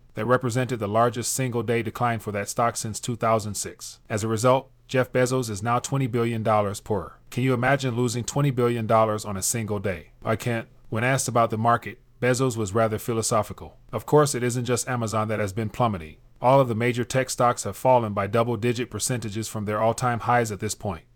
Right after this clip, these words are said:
Since last November, fang stocks have collectively lost more than one point six trillion dollars in market capitalization. That is one huge pile of money. On Friday alone,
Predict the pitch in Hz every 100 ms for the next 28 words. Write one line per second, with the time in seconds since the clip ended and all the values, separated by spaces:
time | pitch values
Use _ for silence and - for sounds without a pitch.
0 | - - 135 123 131 127 127 117 117 95
1 | 92 - _ - 139 143 - 131 - 104
2 | - 110 127 - 113 110 104 117 113 117
3 | 113 110 107 123 - 131 127 - 117 -
4 | 143 131 123 113 107 101 98 104 101 113
5 | 120 113 117 107 107 107 104 101 - -
6 | _ _ 117 123 117 120 110 127 143 -
7 | 123 120 107 104 95 78 - - 113 104
8 | 143 139 135 123 110 80